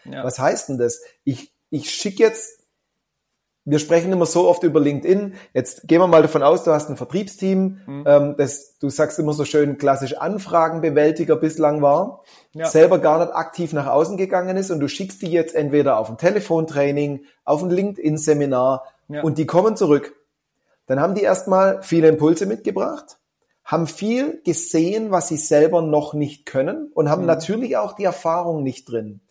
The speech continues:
Speaker 2: Das heißt, denen fehlt natürlich die Routine aus der Stärke heraus, das jetzt umzusetzen.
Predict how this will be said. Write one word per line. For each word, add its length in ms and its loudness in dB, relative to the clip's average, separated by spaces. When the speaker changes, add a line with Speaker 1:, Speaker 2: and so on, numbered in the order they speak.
Speaker 2:
Das 200 -6
heißt, 500 0
denen 260 2
fehlt 400 0
natürlich 540 -6
die 100 -6
Routine 580 -4
aus 160 -2
der 100 -10
Stärke 440 0
heraus, 480 0
das 160 -2
jetzt 220 -8
umzusetzen. 720 -8